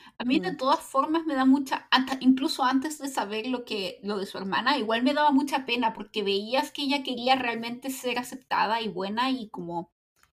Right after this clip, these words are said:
Speaker 1: compartir con
Speaker 2: Ajá.
Speaker 1: el resto, pero la rechazaban. Yo sí tenía por un lado, o me, no me da confianza, pero a la vez tampoco sentía que se mereciera tanto rechazo, en especial por, por Heta, la de rulitos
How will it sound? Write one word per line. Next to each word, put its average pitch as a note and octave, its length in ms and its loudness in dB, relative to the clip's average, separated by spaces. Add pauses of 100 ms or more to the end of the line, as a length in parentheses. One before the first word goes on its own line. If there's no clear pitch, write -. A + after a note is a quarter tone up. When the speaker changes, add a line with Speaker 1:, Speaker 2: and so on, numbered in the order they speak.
(180)
Speaker 1:
compartir G#3+ 460 -4
con C4+ 160 6
Speaker 2:
Ajá. - 20 6
Speaker 1:
el A3 140 0
resto, F4 560 -2
pero B3 200 0
la G3+ 320 4
rechazaban. G3+ 680 -4
Yo D4 280 0
sí C#4+ 220 -2
tenía G#3+ 300 -4
por C4+ 100 -2
un B3 120 0
lado, C#4 460 4
o A#3 160 2
me, F#3 200 -8 (120)
no A3 280 2
me C4 120 6
da C4 160 2
confianza, B3+ 760 0
pero A3 160 -2
a G#3+ 60 2
la A3 140 2
vez A#3+ 280 -4
tampoco B3 440 0
sentía C4 420 0
que C4+ 100 -6
se C4 120 -4
mereciera A3 540 -6
tanto A3 280 -4
rechazo, G#3+ 600 -8 (400)
en A3+ 120 -10
especial A#3 460 -6
por, A#3 240 -8
por G3+ 580 -2
Heta, A3+ 340 2 (120)
la A3 140 0
de G#3+ 100 -4
rulitos G#3 600 -6